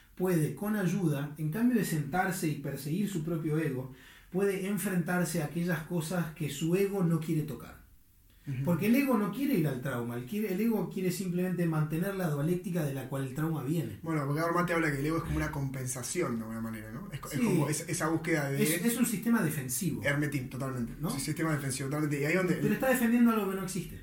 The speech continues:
Speaker 2: Está defendiendo algo que no existe, pero hasta que se da cuenta de que eso que no existe es, este,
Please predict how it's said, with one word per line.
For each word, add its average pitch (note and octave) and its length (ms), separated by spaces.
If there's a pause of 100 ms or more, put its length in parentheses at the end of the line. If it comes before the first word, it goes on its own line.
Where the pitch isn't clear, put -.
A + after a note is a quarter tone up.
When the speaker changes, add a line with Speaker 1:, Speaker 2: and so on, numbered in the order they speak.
(120)
Speaker 2:
Está - 140
defendiendo F#3+ 260
algo F#3 100
que F3+ 60
no F3 40
existe, C#3+ 300
pero C#3 160
hasta C#3+ 200
que C3 120
se C#3 100
da F3+ 160
cuenta G3+ 260
de D3 60
que D3+ 60
eso D3+ 140
que D3+ 80
no D3+ 80
existe F3 520 (120)
es, - 440 (340)
este, A#2 960